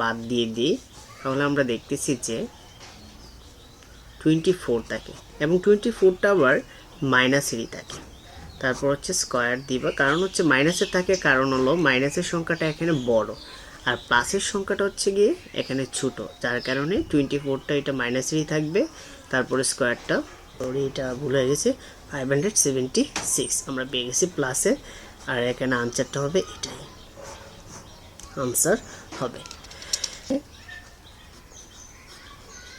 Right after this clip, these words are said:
দেওয়া আছে x minus one by x equal হচ্ছে থ্রি। এখন আমরা মান বের করার কথা বলছি।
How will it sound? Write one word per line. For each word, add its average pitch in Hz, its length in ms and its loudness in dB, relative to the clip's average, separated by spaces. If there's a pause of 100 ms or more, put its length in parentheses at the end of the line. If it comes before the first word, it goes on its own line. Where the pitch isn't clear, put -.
(640)
দেওয়া 135 240 8
আছে - 180 0 (400)
x - 20 -4 (340)
minus 107 480 -2 (880)
one 120 120 0 (100)
by 131 120 4 (360)
x - 20 -14 (300)
equal 127 320 -2
হচ্ছে - 280 -4 (500)
থ্রি। - 240 -4 (960)
এখন 170 240 2
আমরা 196 140 4 (120)
মান 131 160 4 (120)
বের 151 200 8
করার 160 260 4
কথা 143 160 2 (100)
বলছি। 139 200 0